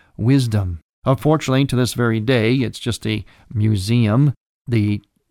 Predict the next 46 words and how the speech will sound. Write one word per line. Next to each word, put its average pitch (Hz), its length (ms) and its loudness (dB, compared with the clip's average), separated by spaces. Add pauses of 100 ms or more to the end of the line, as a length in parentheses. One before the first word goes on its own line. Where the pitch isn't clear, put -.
Muslim 120 460 0
Turks - 320 -2
had 107 160 -2
taken 117 320 -2
it - 20 0
over 127 220 0
in 104 60 -2
the 104 60 -4
fifteenth 110 500 -4
century, 110 500 -4
turned 139 240 0
it 123 60 2
into 117 200 -2
a 104 60 0
mosque 113 400 0
for - 100 -10
a 104 60 -4
long 98 240 -2
time, 123 320 0
and, 113 120 0 (220)
but 110 80 0
again, 123 240 0
over 117 180 0
time, 127 460 2 (420)
it 120 100 0
eventually 113 360 0
became 107 680 -2
just - 360 -6
a 104 80 -2
museum. 101 640 0 (200)
But 117 100 0
when 113 100 4
you 110 160 0
enter 208 280 0
there, 110 280 0
you 110 160 -2
see 147 600 0
and 98 200 -6
sense 131 400 -8
the 110 160 -6
remnant 110 540 0
of 101 120 -10
the 110 80 -4
great 110 380 -4
church, - 420 -4
the 101 160 -6